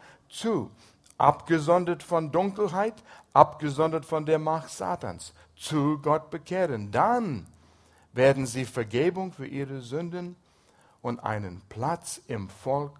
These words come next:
Gottes empfangen. Alle, die durch den Glauben an mich ausgesondert sind, geheiligt sind. Gott tut das.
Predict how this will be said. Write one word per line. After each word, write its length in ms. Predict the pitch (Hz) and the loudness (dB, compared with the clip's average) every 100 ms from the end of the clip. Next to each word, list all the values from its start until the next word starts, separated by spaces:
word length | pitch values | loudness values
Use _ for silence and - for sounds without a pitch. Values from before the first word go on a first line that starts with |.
| _ _ | _ _
Gottes 420 | 113 113 117 110 | -10 -10 -10 -12
empfangen. 760 | - 110 104 - 113 104 87 - - - - - - _ - | -10 -12 -8 -6 -4 -4 -10 -12 -20 -20 -20 -20 -20 _ 0
Alle, 380 | 123 180 226 220 | 4 6 6 2
die 300 | 165 185 151 | 0 -8 -6
durch 360 | 165 165 143 - | -4 -4 -6 -4
den 260 | 147 139 | -2 -2
Glauben 440 | 123 131 139 131 131 | -2 -2 -2 -4 -4
an 280 | 113 113 | -4 -4
mich 480 | 110 127 143 - - _ _ _ _ _ _ _ _ _ _ _ _ | -2 -2 -2 -6 -20 _ _ _ _ _ _ _ _ _ _ _ _
ausgesondert 1040 | 113 123 123 - 120 107 104 107 101 98 - | -4 -4 -6 -12 -12 -10 -8 -8 -8 -10 -12
sind, 560 | 82 76 - - - _ _ _ _ _ 107 | -14 -14 -18 -20 -20 _ _ _ _ _ -10
geheiligt 840 | 113 92 101 117 120 92 82 - | -10 -8 -8 -8 -6 -8 -12 -16
sind. 580 | - 92 78 80 - - _ _ _ _ _ _ _ _ _ _ _ _ | -14 -14 -14 -20 -20 -20 _ _ _ _ _ _ _ _ _ _ _ _
Gott 220 | - 101 - | -10 -10 -10
tut 240 | 123 120 | -14 -12
das. 400 | 82 - - | -16 -16 -20